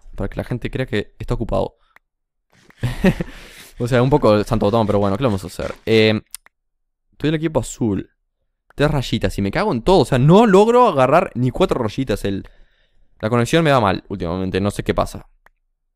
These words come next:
Treinta y tres, treinta y, voy a tratar de agarrar cuarenta para hacerme un pico y más bloques. Listo. Seguramente vaya direct-, uf, qué lagazo me pegó ahí. O bug, no sé qué es, la verdad.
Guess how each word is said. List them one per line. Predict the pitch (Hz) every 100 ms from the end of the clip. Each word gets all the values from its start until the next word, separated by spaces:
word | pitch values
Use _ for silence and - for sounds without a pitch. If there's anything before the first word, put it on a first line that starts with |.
| _ - _
Treinta | 123 120 117 113
y |
tres, | - 135 156
treinta | 123 113 110
y, |
voy | 76 156
a | 180
tratar | 165 170
de |
agarrar | 139 143
cuarenta | - 123 127 101 110 - _ _ _ _ _ _
para | 110
hacerme | 107 135 127
un | 117
pico | - 139 143 139
y |
más | 117 107
bloques. | 92 - - - _ _
Listo. | - 123 - 110 - - - _ _ _ _
Seguramente | - 190 214 220 202
vaya | 190 - 190
direct-, | 151 165 - _ _ _ _ _ _ _ -
uf, | 104 - _ _
qué | - 101
lagazo | 98 98 107 101
me |
pegó | 92 92
ahí. | 95 95 - _ -
O | 110
bug, | 120 160 120
no | 107
sé | 151
qué | 113 117
es, |
la | 95 95
verdad. | 98 107